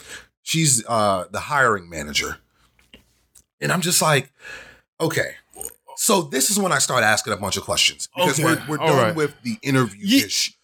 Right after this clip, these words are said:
Speaker 1: point.
Speaker 2: And we're also done with Investport, from,
Speaker 1: Yeah.
Speaker 2: from what I'm assuming.
Speaker 1: Yes.
Speaker 2: Like <laughs>
Speaker 1: And I'm gonna get, I'm gonna get back into that.
Speaker 2: Okay.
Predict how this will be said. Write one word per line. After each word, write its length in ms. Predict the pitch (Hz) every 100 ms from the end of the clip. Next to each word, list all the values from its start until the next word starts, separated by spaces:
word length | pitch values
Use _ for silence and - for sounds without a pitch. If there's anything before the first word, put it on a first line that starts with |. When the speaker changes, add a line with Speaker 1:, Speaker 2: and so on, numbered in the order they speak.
| _ -
Speaker 1:
point. 280 | 131 92 _ -
Speaker 2:
And 160 | 214 226
we're 80 | 262
also 360 | 311 294 269
done 360 | 190 220 220 202
with 320 | 208 202 - -
Investport, 760 | 180 160 196 180 - 131 107 - _ - 139
from, 100 | 220
Speaker 1:
Yeah. 120 | 147
Speaker 2:
from 180 | - 165
what 100 | 160
I'm 180 | 160 156
assuming. 320 | 143 147 143
Speaker 1:
Yes. 360 | 147 160 165 131 -
Speaker 2:
Like 100 | 233
<laughs> 40 | -
Speaker 1:
And 100 | 165
I'm 140 | 185
gonna 180 | 202 349
get, 80 | 403 -
I'm 120 | 220 180
gonna 180 | 330
get 160 | 240 185
back 220 | 175 175
into 260 | 165 143 117
that. 140 | 82 73 -
Speaker 2:
Okay. 320 | - 185